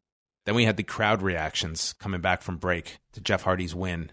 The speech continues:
There was one kid jumping up, uh, for joy at Jeff Hardy becoming a Grand Slam champion.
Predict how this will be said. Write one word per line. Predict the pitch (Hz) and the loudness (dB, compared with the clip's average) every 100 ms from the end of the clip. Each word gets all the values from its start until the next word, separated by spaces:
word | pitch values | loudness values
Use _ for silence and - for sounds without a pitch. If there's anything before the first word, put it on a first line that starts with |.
| - | -6
There | 104 | -2
was | 104 | 0
one | 101 127 | 2 2
kid | - 95 | 0 -2
jumping | - 120 113 107 - | 2 2 2 -4 -4
up, | 110 | -2
uh, | 113 104 - _ | 0 0 -2 _
for | - 95 | -6 -4
joy | 82 123 120 92 - _ _ _ _ _ - | 4 6 6 4 -2 _ _ _ _ _ -14
at | - | -2
Jeff | 120 - | 0 4
Hardy | 101 95 82 | 4 2 0
becoming | 101 107 101 90 | -4 0 0 0
a | |
Grand | 90 101 98 | 0 2 2
Slam | - 92 90 | 2 0 0
champion. | - 82 - 73 | -2 -4 -8 -14